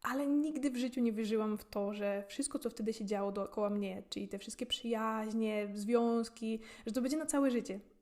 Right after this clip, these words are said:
No i nie mówię, że nie brałam wtedy tego na serio, ale po prostu wiedziałam, czy miałam jakieś takie, nie wiem, wewnętrzne przeświadczenie, że po prostu jesteśmy wszyscy bardzo, bardzo młodzi i że najprawdopodobniej tak się zdarzy, że, no, z niektórymi osobami nasze drogi się rozejdą.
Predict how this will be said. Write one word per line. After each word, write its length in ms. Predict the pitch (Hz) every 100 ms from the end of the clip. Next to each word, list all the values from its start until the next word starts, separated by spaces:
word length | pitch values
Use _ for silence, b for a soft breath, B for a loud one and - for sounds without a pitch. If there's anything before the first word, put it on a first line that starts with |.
| -
No 140 | 233
i 80 | 240
nie 120 | 254
mówię, 220 | 285 277 247
że 100 | 233
nie 120 | 226
brałam 420 | 233 233 220 220 - -
wtedy 440 | - - 269 214 202
tego 240 | 208 214
na 120 | 202
serio, 360 | 202 185 196 285
ale 160 | 254
po 100 | 254
prostu 300 | 269 285 269
wiedziałam, 680 | 233 220 254 302 320 311 294
czy 120 | -
miałam 160 | 233 226
jakieś 180 | 226 240
takie, 220 | 262 247
nie 140 | 254
wiem, 180 | 240 226 B B -
wewnętrzne 640 | 262 269 277 269 240 220 226
przeświadczenie, 580 | 254 240 220 233 226
że 60 | 226
po 60 | 214
prostu 260 | 226 233
jesteśmy 280 | 233 233 226
wszyscy 240 | 226 214
bardzo, 500 | 196 214 233 233 220
bardzo 240 | 208 202 185
młodzi 420 | 196 220 233 247 B B B
i 60 | 254
że 100 | 370
najprawdopodobniej 800 | 415 349 254 269 233 240 233
tak 140 | 220 202
się 140 | 202
zdarzy, 380 | 196 240 247 240
że, 320 | 214 220 214 226
no, 160 | 277
z 40 | 339
niektórymi 500 | 359 - 320 302 277
osobami 380 | - 208 214
nasze 180 | 202 202
drogi 260 | 196 202 220
się 100 | 277
rozejdą. 480 | 285 294 202 202